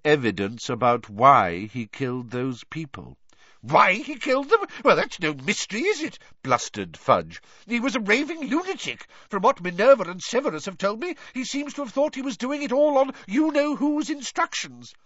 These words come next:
"Lord Voldemort was giving him instructions, Cornelius," Dumbledore said. "Those people's deaths were mere byproducts of a plan to restore Voldemort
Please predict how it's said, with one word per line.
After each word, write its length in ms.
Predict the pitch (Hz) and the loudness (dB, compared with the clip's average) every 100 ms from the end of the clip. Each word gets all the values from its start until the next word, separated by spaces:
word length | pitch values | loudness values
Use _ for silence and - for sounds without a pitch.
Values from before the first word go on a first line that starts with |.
| - _ _ - - | -20 _ _ -20 -6
"Lord 320 | 131 202 196 | 0 0 0
Voldemort 720 | 139 165 196 180 180 196 190 | -2 -2 -2 -2 -2 -2 -4
was 560 | 101 131 190 233 214 131 | 0 8 8 8 2 -4
giving 380 | 110 131 113 104 | -4 -4 -4 -6
him 240 | 101 107 | -4 -4
instructions, 800 | 101 90 - 120 - 120 104 101 | -6 -8 0 0 0 -10 -10 -12
Cornelius," 880 | - 117 104 107 98 92 82 - - _ - | -2 0 0 -2 -4 -6 -8 -14 -20 _ -2
Dumbledore 600 | 98 87 90 80 85 85 | -2 0 -6 -2 -2 -2
said. 360 | 95 85 76 - - - - | -2 -2 -4 -12 -20 -8 4
"Those 380 | 190 233 226 | 6 6 0
people's 480 | - 196 170 160 123 | -6 -8 -4 -6 -6
deaths 480 | 85 143 165 - - | 0 2 2 -4 -6
were 160 | 117 123 | -2 -2
mere 340 | 117 170 160 | 0 0 -2
byproducts 880 | 107 147 175 175 151 143 147 156 - | 2 6 6 6 0 0 0 -2 -4
of 100 | 120 | -2
a 60 | |
plan 600 | 113 - 151 156 170 190 | -2 0 0 0 -2 -6
to 120 | 175 143 | -8 -6
restore 640 | 139 - - 185 185 151 | -6 -8 -2 2 2 2
Voldemort 720 | 165 175 120 110 127 165 | 0 0 -2 -2 0 -2